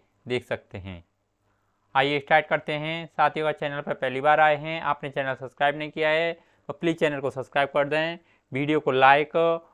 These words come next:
और अधिक से अधिक शेयर करें, करें, जिससे सभी आपके जो दोस्त हैं, भाई बहन हैं, सभी का फ़ायदा हो सके। आइए स्टार्ट करते हैं साथियों।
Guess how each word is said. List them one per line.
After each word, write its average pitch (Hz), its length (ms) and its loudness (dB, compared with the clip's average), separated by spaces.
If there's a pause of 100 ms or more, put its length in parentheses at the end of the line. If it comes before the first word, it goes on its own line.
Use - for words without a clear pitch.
(140)
और 131 240 0
अधिक 131 220 -4
से 156 100 0
अधिक 139 220 0
शेयर 139 280 -2
करें, 143 320 0 (460)
करें, 147 340 -4
जिससे 143 260 -4
सभी 160 360 0
आपके 156 400 2
जो 147 60 -4
दोस्त 139 380 -6
हैं, 151 340 -8
भाई 127 240 -2
बहन 139 320 -4
हैं, 143 260 -8 (320)
सभी 147 320 0
का 156 400 8 (220)
फ़ायदा 135 300 8
हो 131 200 4
सके। 101 340 -6 (1120)
आइए 143 300 0
स्टार्ट 151 260 0
करते 151 280 -2
हैं 151 140 -6
साथियों। 151 460 -4